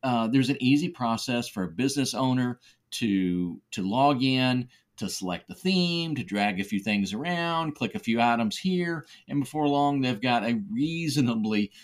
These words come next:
uh, you know, decent looking website that's e-commerce based, and it has all of this big corporate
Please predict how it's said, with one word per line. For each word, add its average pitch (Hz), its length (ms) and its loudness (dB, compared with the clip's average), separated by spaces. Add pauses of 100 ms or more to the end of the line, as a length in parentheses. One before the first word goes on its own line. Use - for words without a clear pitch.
(120)
uh, 113 400 4
you 143 80 2
know, 117 120 4
decent 120 380 2
looking 117 340 0
website 117 720 0
that's 117 300 0
e-commerce 110 640 -2
based, 98 340 -2
and 139 140 0
it 123 40 0
has 139 440 -2
all 143 540 2
of 117 240 0 (260)
this 123 240 -2
big 127 600 2 (160)
corporate - 680 -4